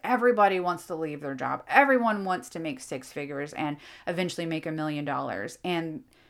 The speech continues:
it couldn't be further than the truth. And I had to learn that lesson in realizing the majority of people are doing this as a side income, and a couple of hundred dollars would be life-changing for them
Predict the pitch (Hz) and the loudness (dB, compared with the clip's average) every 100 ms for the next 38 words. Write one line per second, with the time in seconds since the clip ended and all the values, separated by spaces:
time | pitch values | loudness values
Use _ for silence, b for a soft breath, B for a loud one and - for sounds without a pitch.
0 | b - 190 220 240 269 180 180 196 190 | b -6 -2 2 4 2 2 0 2 4
1 | 160 147 131 - 190 175 - _ _ _ | 2 0 -4 -4 -2 -2 -6 _ _ _
2 | _ _ _ _ - 208 214 285 196 170 | _ _ _ _ -2 2 6 6 4 2
3 | 180 175 165 143 156 135 - 226 247 254 | 0 2 2 2 2 2 2 -2 2 2
4 | 254 B B 185 175 185 180 175 170 175 | 0 B B -2 2 4 4 2 -2 -4
5 | 165 170 165 226 254 285 233 202 240 233 | -6 -6 0 6 8 8 6 4 6 6
6 | 214 190 190 - - 185 - - 120 - | 4 0 -4 -4 -6 -6 -2 -2 -2 -6
7 | b b b b - 180 165 202 208 185 | b b b b -4 -4 -2 -2 0 0
8 | 165 160 - 180 208 226 214 - 175 175 | -2 -2 2 4 4 0 -2 0 4 6
9 | 202 240 262 - 180 185 - 247 254 254 | 4 2 -2 -2 -4 -4 -2 0 2 0
10 | 254 B B B 196 185 175 226 262 240 | -2 B B B 0 0 0 0 2 2
11 | 208 190 180 170 160 156 156 151 165 156 | 2 0 0 2 2 2 -2 -2 -4 -2
12 | 147 139 143 - 131 139 147 151 - - | -4 -4 -4 -6 -8 -6 -8 -10 -8 -6
13 | - - | -6 -8